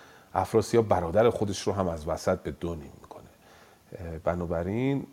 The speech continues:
توی این بخش ما هم اغریرث رو از دست می‌دیم، هم قباد رو و هم خود نوذر رو در نهایت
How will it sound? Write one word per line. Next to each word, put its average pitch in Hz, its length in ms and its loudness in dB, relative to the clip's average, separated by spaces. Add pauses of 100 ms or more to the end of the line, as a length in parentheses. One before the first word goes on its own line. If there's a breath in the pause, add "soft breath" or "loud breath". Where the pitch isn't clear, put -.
توی 113 180 0
این 113 260 0
بخش 107 380 2
ما 101 160 4
هم 95 240 2
اغریرث 87 640 0
رو 139 60 6
از 117 180 4
دست 117 340 0
می‌دیم، 120 300 -2
هم 110 180 -4 (100)
قباد 110 480 2
رو 131 340 4 (540 loud breath)
و 92 100 4
هم 101 500 4
خود 135 320 8
نوذر 92 580 6
رو 85 140 -4
در 76 200 -6
نهایت 82 540 -4